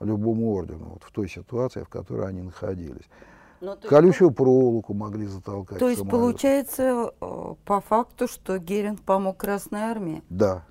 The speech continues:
Speaker 1: безусловно. Вот его, так сказать, э,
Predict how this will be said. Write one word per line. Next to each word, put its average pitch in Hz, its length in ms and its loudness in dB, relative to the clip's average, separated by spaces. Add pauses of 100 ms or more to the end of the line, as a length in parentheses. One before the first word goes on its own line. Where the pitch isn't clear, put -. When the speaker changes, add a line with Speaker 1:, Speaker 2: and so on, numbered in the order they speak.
(100)
Speaker 1:
безусловно. 98 800 -6 (280)
Вот 131 240 2
его, 131 600 2
так 113 100 -6
сказать, 104 380 -8
э, 92 960 -12